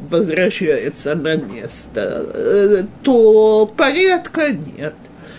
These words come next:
Так, как вам удобно, так приучите детей. И так будет хорошо и вам, и детям.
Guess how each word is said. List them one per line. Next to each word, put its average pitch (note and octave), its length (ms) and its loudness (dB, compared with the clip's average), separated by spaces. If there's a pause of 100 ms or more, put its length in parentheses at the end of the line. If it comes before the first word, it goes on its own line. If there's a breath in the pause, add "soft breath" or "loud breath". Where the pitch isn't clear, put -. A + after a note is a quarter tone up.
(440 loud breath)
Так, G4 300 0
как D#4 240 0
вам A3 440 0
удобно, D#3+ 760 -4
так D#4+ 360 -2
приучите F#3+ 760 -4
детей. C4 1200 -2
И E4+ 40 0
так F#4+ 380 0
будет F#4+ 280 4
хорошо F4+ 560 0
и D4+ 80 0
вам, C#4+ 360 -4
и B3+ 100 -2
детям. D#3+ 340 -10